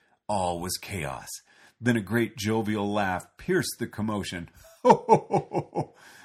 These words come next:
There at the top of the stairs, they could just make out the silhouette of Santa. "Well, just in a Saint Nick of time," said Art as he grabbed Esther's hand and helped her away.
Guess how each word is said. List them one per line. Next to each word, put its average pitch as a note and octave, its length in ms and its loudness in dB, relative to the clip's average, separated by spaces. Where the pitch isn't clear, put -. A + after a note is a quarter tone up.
There G2 300 -2
at E2+ 100 -6
the G#2+ 80 -6
top G#2+ 280 0
of F2 60 -10
the F#2 100 -6
stairs, G2+ 520 0
they A2+ 120 0
could A#2+ 300 -8
just A3+ 440 -2
make F3+ 300 -4
out C#3+ 220 -4
the G#2+ 100 -6
silhouette C3 720 -4
of E3 120 -12
Santa. - 640 -8
"Well, A#2 480 4
just A2 480 0
in C3 200 -2
a F2+ 180 0
Saint D3+ 280 -2
Nick D3 300 0
of D#3+ 140 -4
time," E3 580 2
said G2+ 260 -2
Art G2 300 0
as F#2+ 140 -6
he F#2+ 60 -6
grabbed G2 380 -2
Esther's F#2+ 400 -6
hand G2+ 320 -4
and F2+ 140 -8
helped G#2+ 260 -4
her A2 120 -4
away. G#2 400 -4